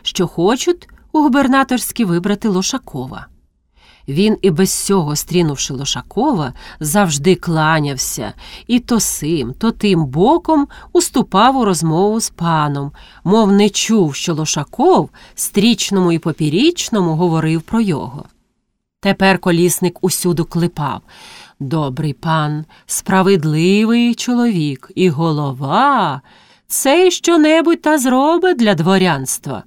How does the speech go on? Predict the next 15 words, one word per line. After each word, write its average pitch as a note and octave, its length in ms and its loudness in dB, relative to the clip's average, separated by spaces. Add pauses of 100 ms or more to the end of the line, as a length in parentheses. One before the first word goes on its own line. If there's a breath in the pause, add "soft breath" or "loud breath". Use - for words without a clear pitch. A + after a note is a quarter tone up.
(160)
Давно G3+ 440 4
б - 20 -18
пора, D#3+ 460 -2
давно G3 560 2
б B3+ 40 -6
пора». E3 460 0 (460 soft breath)
І F3 140 2
от, G3 280 2
коли F3 300 2
стало E3+ 460 -2
звісним, C#3+ 760 -2 (240 soft breath)
що - 260 -2
справді E3+ 580 0
Лошакова D#3 640 -2
зібрали, G3+ 800 0